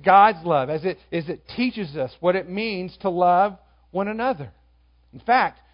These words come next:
knowing this love actually transforms our love to become like His, a self-sacrificing,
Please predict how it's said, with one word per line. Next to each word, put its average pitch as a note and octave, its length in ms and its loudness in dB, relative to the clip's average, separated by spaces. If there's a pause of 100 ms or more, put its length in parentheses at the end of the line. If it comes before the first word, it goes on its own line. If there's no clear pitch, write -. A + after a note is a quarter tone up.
(140)
knowing A#3 480 8
this A#3 220 2
love A3 300 8 (220)
actually A3 540 2 (340)
transforms B3+ 960 2
our E3 220 4
love E3+ 440 2 (580)
to G3+ 100 -2
become A#3+ 440 -4 (560)
like G3 260 -4
His, C#4+ 360 -10 (100)
a G3 240 0 (360)
self-sacrificing, G#3 1200 0